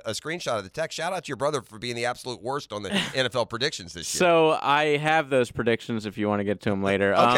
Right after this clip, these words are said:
Speaker 1: that'd be good.
Speaker 2: eight tour wins.
Speaker 1: Yeah, God nailed it.
Speaker 2: Uh, or eight professional wins, excuse me.
Speaker 1: Okay.
Speaker 2: Seven on the
Speaker 1: All
Speaker 2: tour.
Speaker 1: right. Yeah. Man, I'm good at this. <laughs>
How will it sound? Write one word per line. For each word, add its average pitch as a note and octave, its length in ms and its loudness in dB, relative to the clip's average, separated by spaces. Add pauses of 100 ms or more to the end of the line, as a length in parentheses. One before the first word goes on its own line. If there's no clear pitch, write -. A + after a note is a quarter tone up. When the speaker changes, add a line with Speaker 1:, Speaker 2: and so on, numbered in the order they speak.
(160)
Speaker 1:
that'd E3+ 120 0
be D#3 80 -4
good. B2 320 -2
Speaker 2:
eight G3+ 340 0 (100)
tour F#3+ 360 2
wins. A2+ 400 -2
Speaker 1:
Yeah, A#2+ 100 -2
God A3+ 260 4
nailed C#4 320 6
it. - 220 -14 (500)
Speaker 2:
Uh, B2+ 400 4
or F#3 180 2
eight A3+ 240 2
professional F3+ 560 0
wins, C#3 160 -2
excuse C3+ 380 -2
me. A2+ 80 0
Speaker 1:
Okay. C3 140 -2
Speaker 2:
Seven D3 360 2
on G#2+ 160 -2
the G2 60 -2
Speaker 1:
All C3 180 2
Speaker 2:
tour. E2+ 340 -8
Speaker 1:
right. D2+ 80 -18 (280)
Yeah. F3+ 80 -10
Man, G3+ 100 -2
I'm F#2+ 100 -4
good E2 200 -10
at - 80 -16
this. - 340 -16 (760)
<laughs> A3 80 -8